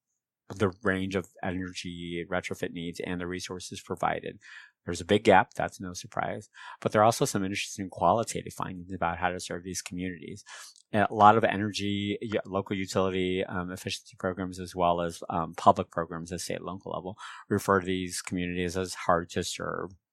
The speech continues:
And again, a lot of the question comes down to who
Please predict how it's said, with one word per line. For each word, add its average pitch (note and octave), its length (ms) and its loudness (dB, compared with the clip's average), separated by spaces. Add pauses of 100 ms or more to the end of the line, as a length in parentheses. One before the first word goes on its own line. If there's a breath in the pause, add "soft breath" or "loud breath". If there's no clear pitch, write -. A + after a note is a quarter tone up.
And A#2 100 4
again, A#2 200 8
a G#2 120 -2
lot G#2 220 8
of G2 100 0
the F#2+ 260 0
question G2+ 340 2
comes G2 220 -6
down F2 220 -2
to F2 160 -10 (100)
who A2+ 380 4